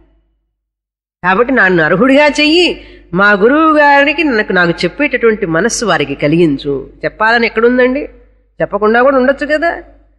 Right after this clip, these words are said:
వారికి దయ కలిగి మన మీద చెప్పాలి వీళ్ళకి అనేటువంటి వారికి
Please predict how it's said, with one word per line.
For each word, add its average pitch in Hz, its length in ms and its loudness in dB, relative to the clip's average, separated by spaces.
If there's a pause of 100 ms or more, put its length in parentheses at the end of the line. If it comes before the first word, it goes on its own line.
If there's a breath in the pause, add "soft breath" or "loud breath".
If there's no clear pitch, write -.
(380)
వారికి 170 260 0
దయ 175 240 4
కలిగి 294 600 -2 (460)
మన 175 140 0
మీద 247 260 2 (380)
చెప్పాలి 180 840 -2
వీళ్ళకి 170 640 -2
అనేటువంటి 151 500 -6
వారికి 135 580 -8